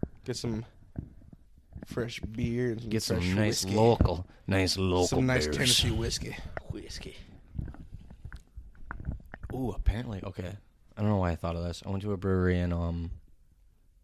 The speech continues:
Speaker 2: in Denmark. It was owned by this guy from Chicago who somehow met this chick from Denmark and married her.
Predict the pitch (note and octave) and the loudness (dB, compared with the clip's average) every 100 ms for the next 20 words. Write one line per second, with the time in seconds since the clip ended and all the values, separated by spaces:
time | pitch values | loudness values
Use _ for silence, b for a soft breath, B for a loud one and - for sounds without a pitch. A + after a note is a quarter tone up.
0 | _ F#2 F#2 F2 F2 F2 E2+ - - - | _ 0 2 2 2 0 -2 -6 -16 -20
1 | _ _ - - F#2 E2+ F#2+ G2 F#2+ E2+ | _ _ -20 -10 -6 -4 0 0 0 -2
2 | - F#2 - F2 - - F2+ F2 F2 F2 | -2 -4 -4 -6 -6 -4 -2 0 -2 -4
3 | F#2+ - E2 E2 - - F2+ F2 F2 E2 | -6 -6 -6 -4 -2 -2 0 0 2 0
4 | F2 - - - F2 E2+ G#2 F#2 E2+ - | -2 -4 -4 -4 0 2 4 4 0 -2
5 | F2+ F2+ F#2 F2+ F2 | -2 0 0 2 0